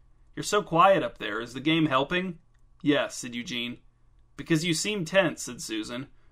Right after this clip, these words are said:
"which is totally understandable. I mean, considering everything. But you seem more tense than when you first got here.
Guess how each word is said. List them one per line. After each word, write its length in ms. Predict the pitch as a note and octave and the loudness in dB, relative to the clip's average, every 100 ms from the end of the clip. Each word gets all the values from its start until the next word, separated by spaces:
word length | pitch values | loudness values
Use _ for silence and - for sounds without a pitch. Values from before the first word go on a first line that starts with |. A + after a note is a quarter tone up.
| _ | _
"which 160 | D3 E3+ | -6 -4
is 100 | D#3+ | -2
totally 400 | F3+ G3 F#3 F3+ | 2 2 2 0
understandable. 720 | E3 D#3 - E3 D#3 A2 A#2 | 2 0 2 2 4 2 -2
I 60 | |
mean, 200 | C3 C#3 | -2 -2
considering 680 | C#3+ D3 - D#3+ D#3+ C#3+ B2 - - _ D3+ | -2 -2 0 2 4 2 -2 -18 -20 _ 2
everything. 580 | D#3 C3+ A#2+ G#2 G2+ - | 4 2 -6 -10 -12 -12
But 140 | E3+ D#3+ | -8 -4
you 60 | |
seem 260 | D#3 G#3 D#3+ | -2 2 4
more 260 | D#3+ F#3+ | 6 4
tense 360 | E3 F3+ F3+ D#3 | 2 2 0 0
than 120 | D3+ | 0
when 120 | C#3+ | 2
you 80 | C#3 | 2
first 320 | C3+ D#3+ D3 | 2 0 2
got 280 | D3 D3+ D#3 | 4 6 6
here. 320 | C3 G#2 D2+ | 2 -8 -8